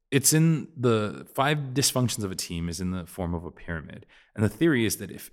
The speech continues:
any area of the pyramid is really struggling, all the aspects of the pyramid above will be tenuous at best.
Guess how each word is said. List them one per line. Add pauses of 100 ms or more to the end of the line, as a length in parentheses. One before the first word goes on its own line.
any
area
of
the
pyramid
is
really
struggling, (120)
all
the
aspects
of
the
pyramid
above
will
be (160)
tenuous
at
best.